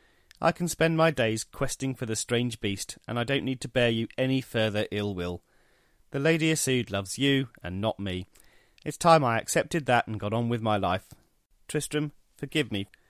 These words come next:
From this day on, I will do you service. I repent of all of my ill will. You are a good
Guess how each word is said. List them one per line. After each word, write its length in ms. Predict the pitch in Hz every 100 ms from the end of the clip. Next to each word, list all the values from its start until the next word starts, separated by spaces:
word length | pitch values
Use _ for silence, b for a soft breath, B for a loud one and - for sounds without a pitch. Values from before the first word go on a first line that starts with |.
| b b _
From 200 | 120 123
this 200 | 160 -
day 220 | 165 165
on, 320 | 104 110 110 -
I 120 | 98
will 160 | 98 98
do 160 | 113
you 220 | 113 110
service. 580 | 107 - 87 85 87 - - b b b b
I 80 | -
repent 540 | 147 - - 170 165
of 120 | - -
all 260 | 143 156 151
of 100 | 151
my 180 | 151 -
ill 240 | 127 123
will. 280 | 98 92 90 _ _ _
You 120 | 117
are 80 | 117
a 80 | 117
good 320 | - 147 143